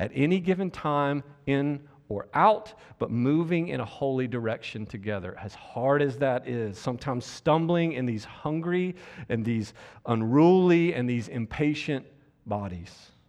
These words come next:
Trying to yield to the Spirit with all of our aspirations of love, joy, peace, patience, kindness, goodness, faithfulness, gentleness, and self-control. Things not to be confused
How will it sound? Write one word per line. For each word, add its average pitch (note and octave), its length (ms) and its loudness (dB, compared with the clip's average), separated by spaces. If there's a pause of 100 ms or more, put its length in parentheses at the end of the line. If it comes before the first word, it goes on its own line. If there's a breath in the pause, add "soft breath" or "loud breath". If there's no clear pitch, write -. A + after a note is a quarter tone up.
(560 soft breath)
Trying D#3 360 2
to F3 60 4
yield E3 260 4
to D#3 100 2
the C#3 80 -4
Spirit C#3 440 0
with A#2 140 -2
all C#3 300 4
of D3+ 80 4
our D3 140 8
aspirations C#3 840 2
of G#2+ 140 -4
love, C3 320 6
joy, B2+ 300 0
peace, D#3 420 -6
patience, C#3+ 500 -4
kindness, D3 500 -4
goodness, C3+ 360 -2
faithfulness, C3 600 -4
gentleness, B2+ 600 -4
and A#2 160 -10
self-control. A#2 920 -4 (1600 soft breath)
Things C3 260 -2
not C3+ 240 2
to - 80 -10
be C3+ 140 0
confused B2 840 -6